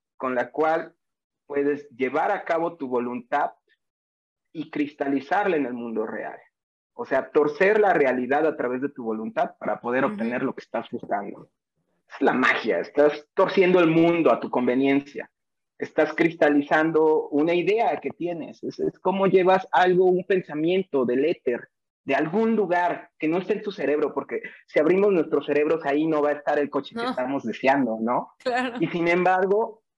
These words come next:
Speaker 1: sí podemos pensar en ese auto y a través de ciertos mecanismos, tanto físicos como mentales, cristalizarlo en la realidad.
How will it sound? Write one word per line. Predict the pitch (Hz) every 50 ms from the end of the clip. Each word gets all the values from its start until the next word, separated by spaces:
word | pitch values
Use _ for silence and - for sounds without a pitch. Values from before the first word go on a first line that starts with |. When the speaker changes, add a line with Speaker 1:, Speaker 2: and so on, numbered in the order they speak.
| _ _ _ - -
Speaker 1:
sí | - 214 -
podemos | - 240 226 220 208 214 220 -
pensar | - 190 170 156 - - 190 202 202
en | 196 180
ese | 175 170 - 185 170 160
auto | 160 160 170 165 - - 165 202 - _ _ _ _ _ -
y | 156 156
a | 147 - -
través | 151 147 143 165 185 185
de | 220 247
ciertos | 240 - 185 175 170 - 190 180 175
mecanismos, | 151 135 - - 127 131 135 135 135 147 143 143 -
tanto | - 120 113 - 113
físicos | 113 - 151 147 - - - 139 -
como | - - 120 113 117
mentales, | 117 113 113 113 - 131 131 131 131 180 220 - - _ _ _ _ _ _ _ _ _ _ _ _ _ _ _ _ _ _ _ _ _
cristalizarlo | - 165 160 151 - - 143 135 127 - - 170 147 160 160
en | 147 139
la | 120 117
realidad. | 120 120 113 113 117 117 120 120 -